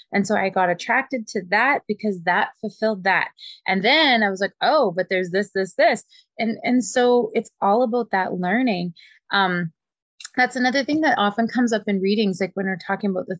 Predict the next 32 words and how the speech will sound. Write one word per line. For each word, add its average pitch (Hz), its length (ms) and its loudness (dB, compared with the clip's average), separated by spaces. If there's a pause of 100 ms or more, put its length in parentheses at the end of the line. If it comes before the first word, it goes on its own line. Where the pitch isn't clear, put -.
third 180 160 -4
eye 240 200 2
and 202 180 -2
people 202 500 -4
are 196 180 0
like, 185 220 -4 (220)
you 220 160 -2
know, 190 320 -2 (300)
not 220 220 2
wanting 233 240 2
to 202 100 -10
trust - 300 -4
their 208 120 -2
intuition 196 560 -2
because 185 380 -2
the 190 80 -2
last 202 280 0
time 202 160 -2
they 196 60 0
trusted 196 380 -6
their 185 140 2
intuition, 190 480 0
it 180 100 -2
ended 185 260 0
up - 140 -4
being 185 160 -2
a 180 40 -2
bad 180 260 -2
situation. 190 560 -2
And - 580 -8
it's - 80 -8
like, 240 160 0